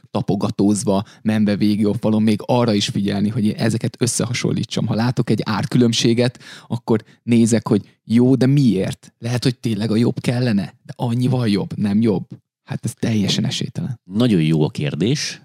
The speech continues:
Speaker 2: már csak azért is, mert pont a minap egy telefonbeszélgetés kapcsán egy, egy érdeklődő hívott, és vele beszélgettem valami hasonló témáról, és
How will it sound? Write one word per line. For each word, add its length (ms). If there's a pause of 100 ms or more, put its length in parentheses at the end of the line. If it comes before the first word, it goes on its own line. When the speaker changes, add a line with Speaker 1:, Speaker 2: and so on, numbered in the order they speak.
Speaker 2:
már 220
csak 200
azért 340
is, 140
mert 240
pont 260
a 40
minap 340
egy 320
telefonbeszélgetés 960
kapcsán 360
egy, 280 (420)
egy 140
érdeklődő 580
hívott, 360
és 220 (520)
vele 180
beszélgettem 800
valami 280
hasonló 540
témáról, 340
és 160